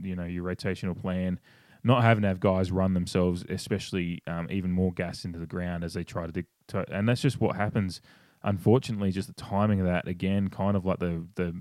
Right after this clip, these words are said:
absolute meltdown against Brisbane with players going down like flies there too. Just the,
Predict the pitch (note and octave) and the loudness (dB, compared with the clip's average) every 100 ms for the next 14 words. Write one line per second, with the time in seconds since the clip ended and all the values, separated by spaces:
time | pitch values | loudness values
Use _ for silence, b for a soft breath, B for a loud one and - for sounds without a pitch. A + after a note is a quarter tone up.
0 | - D#2+ F#2 - G2 F2+ F#2+ - F2+ F2 | -10 -10 -8 -4 -2 0 -2 -2 -4 -4
1 | F2+ - G2 F2+ F2+ E2+ - F2+ E2+ F#2 | -6 -4 -4 0 -2 -2 -4 -4 -4 -2
2 | F2 F2 F2 F2+ - F#2 F2 G2 F#2+ - | -2 -2 -2 -4 -2 0 2 2 2 4
3 | A2 G#2 b b b b b b b _ | 6 6 b b b b b b b _
4 | _ _ _ _ - C#3 B2+ C3+ B2 | _ _ _ _ 2 4 4 4 2